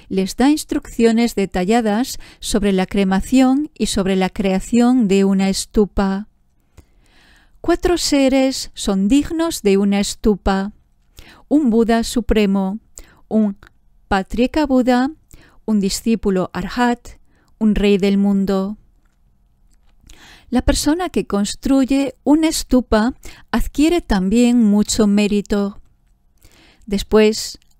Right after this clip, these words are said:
Ananda, abrumado por la tristeza, se hizo a un lado,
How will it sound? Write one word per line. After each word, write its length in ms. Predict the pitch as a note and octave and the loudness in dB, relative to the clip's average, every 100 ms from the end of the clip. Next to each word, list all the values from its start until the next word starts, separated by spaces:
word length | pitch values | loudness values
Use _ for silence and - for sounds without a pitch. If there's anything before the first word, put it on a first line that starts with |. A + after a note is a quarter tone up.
| - | -2
Ananda, 680 | G#3+ A#3 B3+ A#3+ G#3 A#3+ D#4+ _ - | 2 2 2 2 0 -4 -6 _ -10
abrumado 800 | F#3 G#3 F#3+ G3 A#3 A3+ A3+ A3 | -6 -2 0 2 2 2 2 0
por 180 | - G3+ | 0 -4
la 140 | G3 | -4
tristeza, 920 | - G3+ - - A3 A3 - A3+ A3+ A#3+ | -4 -6 -4 0 2 2 0 0 0 -6
se 200 | - - | -6 -2
hizo 320 | G3 G3+ - G3+ | 2 2 0 0
a 40 | |
un 160 | G3 G3+ | 2 2
lado, 520 | G3 F#3+ G3+ G3 | 0 0 -2 -2